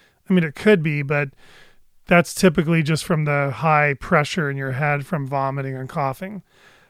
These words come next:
But if you see petechiae in other parts of your body, especially the extremities, and you have signs of meningitis or a really bad flu, then you should be very concerned. You should be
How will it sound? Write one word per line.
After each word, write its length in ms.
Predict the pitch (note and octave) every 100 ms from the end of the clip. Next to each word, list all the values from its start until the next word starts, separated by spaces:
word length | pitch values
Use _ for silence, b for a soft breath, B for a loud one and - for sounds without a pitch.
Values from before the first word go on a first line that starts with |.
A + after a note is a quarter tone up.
| b
But 140 | F3
if 160 | D#3+ -
you 120 | G3
see 220 | - G#3+
petechiae 1120 | F3 F3 - - G3 F3 F3 D#3+ C#3+ C3+ C#3+ C#3
in 160 | C#3+
other 300 | F3 F#3+ B3+
parts 380 | D3 D3 C3+ -
of 40 |
your 100 | D3+
body, 400 | C3 C3 B2+ C3
especially 580 | C3+ - - E3 - D#3+
the 120 | C3+
extremities, 800 | C3 - G3+ F#3+ F3 C#3 C3+ C3+ - b b b b
and 280 | F#3 E3+ F3+
you 100 | F3+
have 280 | E3 E3+ D3
signs 760 | - E3+ D#3+ E3 E3 E3+ D3
of 500 | G#3+ D#3+ D3 C#3+ - - b b b -
meningitis 840 | E3+ D#3+ D#3+ D#3 D3 D#3 E3 -
or 140 | E3+ D3
a 40 |
really 240 | D3 D3+ D3+
bad 300 | D#3 D3 B2+
flu, 600 | - D#3+ D3 D#3 E3+ D3 b b b b b b b -
then 420 | D#3+ E3+ E3 E3
you 160 | E3+ D3+
should 180 | - D3
be 140 | C#3
very 300 | C3+ D3 D#3
concerned. 800 | - E3 - F3 D#3+ D#3 D#3 D#3
You 160 | D3+ C#3+
should 340 | - F3 C3+
be 400 | C#3+ C#3 C3+ C3